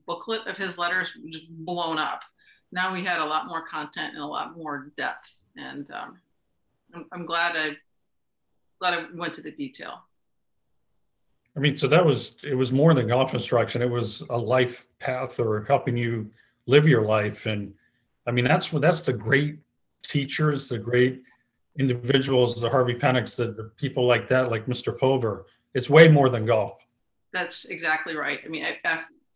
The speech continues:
Speaker 1: he didn't have a degree as a life coach, but today he probably would have been qualified for it. He really, and he, he did that with a lot of his students. I, I've met people along the way that are now in their, in their sixties and their seventies and said, "Oh, I,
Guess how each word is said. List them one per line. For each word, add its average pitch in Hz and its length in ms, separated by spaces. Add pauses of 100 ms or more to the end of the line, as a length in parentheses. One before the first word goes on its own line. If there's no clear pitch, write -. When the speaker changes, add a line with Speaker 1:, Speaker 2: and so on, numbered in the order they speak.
(380)
Speaker 1:
he 240 320
didn't 220 200
have 208 200
a 190 80
degree 208 460
as 190 220
a - 20
life 190 360
coach, 214 360
but 170 140 (160)
today 190 400
he 196 160
probably 185 320
would 185 100
have 180 120
been 190 120
qualified 160 540
for 143 240
it. - 60 (600)
He 190 260
really, 190 440 (100)
and 185 140
he, 185 100
he 190 220
did 190 180
that 185 180
with 180 120
a 170 60
lot 165 220
of 175 140
his 160 140
students. 156 340
I, 170 140
I've 180 260
met 180 280
people 170 520
along 165 240
the 160 80
way 165 220
that 160 160
are 147 100
now 160 340
in 160 60
their, 147 240 (140)
in 175 120
their 175 160
sixties 180 540
and 175 80
their 165 100
seventies 165 500
and - 60
said, - 160
"Oh, 165 80
I, 180 120